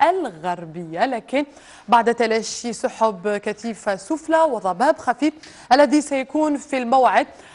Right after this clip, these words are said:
على الولايات الساحلية الوسطى وحتى الغربية. سحب كثيفة ستنتشر على المناطق الداخلية سواء بالنسبة للسواحل أو حتى الولايات الداخلية. بالصحراء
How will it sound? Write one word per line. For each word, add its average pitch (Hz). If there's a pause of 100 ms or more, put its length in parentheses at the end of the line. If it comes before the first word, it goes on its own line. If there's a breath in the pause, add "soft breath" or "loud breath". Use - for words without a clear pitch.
(100)
على 302
الولايات 285
الساحلية 254
الوسطى 254
وحتى 262 (180)
الغربية. 185
سحب 254
كثيفة 233
ستنتشر 196 (500 loud breath)
على 311
المناطق 311
الداخلية 233
سواء 233
بالنسبة 208
للسواحل 202
أو 185
حتى -
الولايات 185
الداخلية. 185
بالصحراء 254